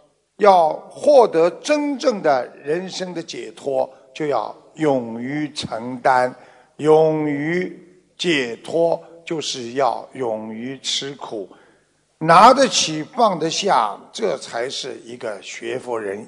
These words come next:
应有的智慧。 我们人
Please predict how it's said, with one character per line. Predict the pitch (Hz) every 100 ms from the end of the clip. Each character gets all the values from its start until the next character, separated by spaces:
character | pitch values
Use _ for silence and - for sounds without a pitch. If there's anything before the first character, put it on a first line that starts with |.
| -
应 | 233 226 220 196
有 | 135 104
的 | 107 - - -
智 | 139 104
慧。 | 107 104 _ _ _ _ _ _ _ _ _ _ _ _ _ _ _ _ _ _ _ _ - - - - - - - _ - - - - - - - - - - - - - - - - - - -
我 | 156
们 | 175
人 | 151 165 185 214